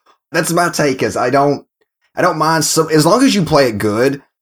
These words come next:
I don't wanna watch someone play a game and they're, like, hitting the wall, you know, and just walking up, like, "I don't understand the controller."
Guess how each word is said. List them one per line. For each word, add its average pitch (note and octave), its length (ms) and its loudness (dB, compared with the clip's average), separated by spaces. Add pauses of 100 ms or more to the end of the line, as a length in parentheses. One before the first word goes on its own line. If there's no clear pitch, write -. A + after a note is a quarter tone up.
I D3 80 2
don't G#3+ 80 4
wanna F#3+ 160 4
watch D#3 160 2
someone C#3+ 260 2
play A#2+ 200 2
a A2+ 40 -2
game A2 400 0
and A#2+ 100 -2
they're, A#2+ 100 2
like, A2 200 0
hitting B2+ 240 2
the G#2+ 80 0
wall, G2 640 0
you C#3 160 2
know, B2+ 140 4
and B2 100 2
just G#2 100 -6
walking A2+ 440 2
up, G#2 100 -6
like, A#2 140 0
"I C3+ 60 4
don't D3+ 100 8
understand C3+ 300 4
the A#2 40 -2
controller." G#2+ 580 0